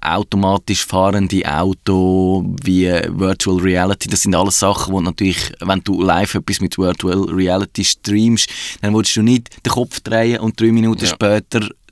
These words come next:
Speaker 1: dreht das
Speaker 2: Dreht's
Speaker 1: Bild mit,
Speaker 2: mit.
Speaker 1: sondern das muss sofort passieren. Und darum ist dort five G die Zukunftstechnologie, aber die Hai ist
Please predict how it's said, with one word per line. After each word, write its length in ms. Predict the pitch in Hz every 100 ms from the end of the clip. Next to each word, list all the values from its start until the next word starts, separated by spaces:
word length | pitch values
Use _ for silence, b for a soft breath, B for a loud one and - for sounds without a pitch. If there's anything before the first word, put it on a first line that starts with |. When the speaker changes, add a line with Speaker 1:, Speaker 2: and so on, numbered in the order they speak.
| -
Speaker 1:
dreht 360 | 104 101 107 -
das 100 | 92
Speaker 2:
Dreht's 120 | 90
Speaker 1:
Bild 220 | 120 117
mit, 80 | 101
Speaker 2:
mit. 260 | 78 -
Speaker 1:
sondern 220 | - 95 101
das 120 | 101
muss 240 | 110 -
sofort 360 | - 95 98 -
passieren. 420 | 95 - 76 73
Und 220 | 95 98
darum 260 | 123 143 156 - b _ _ _ _ - - -
ist 200 | 98 92
dort 180 | 90 90 B B B B
five 380 | - 101 104 -
G 260 | 107 113 117
die 320 | 113 107 104 B B B B B B _ - -
Zukunftstechnologie, 1120 | 160 170 - - - 165 - 151 151 147 143
aber 240 | - 117 117
die 200 | 117 107
Hai 200 | 87 104
ist 260 | 104 95